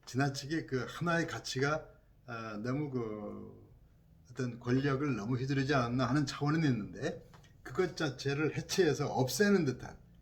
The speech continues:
그것을 범죄시하는 듯한 문제로까지 막 나가는 것은, 아, 과격한 좌파적,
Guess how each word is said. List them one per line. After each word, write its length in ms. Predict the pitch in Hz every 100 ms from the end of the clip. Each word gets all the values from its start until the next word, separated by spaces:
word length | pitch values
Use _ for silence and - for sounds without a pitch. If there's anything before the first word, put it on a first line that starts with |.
| - -
그것을 600 | - 147 180 160 185 151
범죄시하는 1040 | - 107 143 170 196 170 - 175 131 139 143
듯한 420 | 131 127 135 139
문제로까지 920 | 123 123 127 123 117 120 120 151 151 - - -
막 220 | - 139 156
나가는 380 | 135 117 120 113
것은, 340 | 107 139 175 - - _ -
아, 260 | 107 101 98
과격한 500 | 110 110 110 120 120
좌파적, 840 | 98 101 110 120 135 139 -